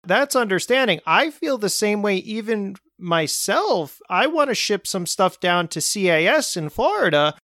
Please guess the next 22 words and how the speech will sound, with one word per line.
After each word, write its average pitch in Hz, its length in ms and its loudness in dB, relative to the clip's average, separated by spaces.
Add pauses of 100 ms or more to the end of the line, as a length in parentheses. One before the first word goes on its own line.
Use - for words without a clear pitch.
Collector 185 380 -4
Archive 180 380 -2
Services, 311 680 -4
but 180 260 0
a 170 60 0
lot 196 260 2
of 302 100 -2
the 269 80 -6
pieces, 214 520 -6
including 208 520 -4
my 175 160 0
Ultimate 175 440 -4
Warrior 190 460 0
one 160 220 -2
of 139 140 -6
twenty, 277 420 -2
which 151 240 -4
is 156 120 -6
in 147 120 -4
pristine 214 500 -6
condition, 214 580 -2 (440)
I 381 260 2